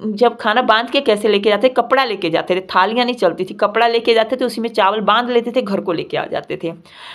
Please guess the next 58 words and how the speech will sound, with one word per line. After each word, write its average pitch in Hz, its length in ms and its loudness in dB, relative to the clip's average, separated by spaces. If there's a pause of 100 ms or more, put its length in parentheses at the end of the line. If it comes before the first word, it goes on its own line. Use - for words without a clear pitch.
(160)
और 147 460 -2
खाते 214 280 2
भी 247 80 -2
थे 247 120 0
वहाँ 220 180 2
पे। 233 100 2
वो 220 60 6
पतले, 214 380 2
वो 208 80 2
लोग 196 300 -2
जिनके 208 240 0
घर 202 140 -2
में 202 80 0
शादी 202 320 0
होती 220 180 -2
थी, - 100 -2
पतले 165 400 -2
देते 160 340 -10
थे। - 60 -10 (760)
तो 262 100 -2
जब 220 240 2
दाल 202 280 2
चावल 240 320 2
पक 214 240 -2
ही 208 100 -2
नहीं 247 140 0
रहे, 254 220 2
पक 208 260 -4
ही 220 80 -2
नहीं 254 160 0
रहे, 254 200 2
तो 254 140 -2
मेरे 233 160 -2
चाचा 220 480 -8
जी 233 120 -6
बहुत 226 260 -2
परेशान 214 440 0
हो 254 120 -2
गए। 240 260 0 (340)
बता 190 260 -2
रहे 202 120 -2
थे 240 160 -6
कि 269 220 -6
वो 233 40 2
इतना 214 280 -2
परेशान 240 440 0
हो 240 60 -2
गए, 240 80 -2
बोल 196 220 0
रहे 208 120 0
कि 240 100 -2
इतना 220 240 -2
तेज़ 226 340 0
आग 196 140 -2
की 254 120 -6
लपटें 208 300 0
चले 233 260 0
और 226 80 -2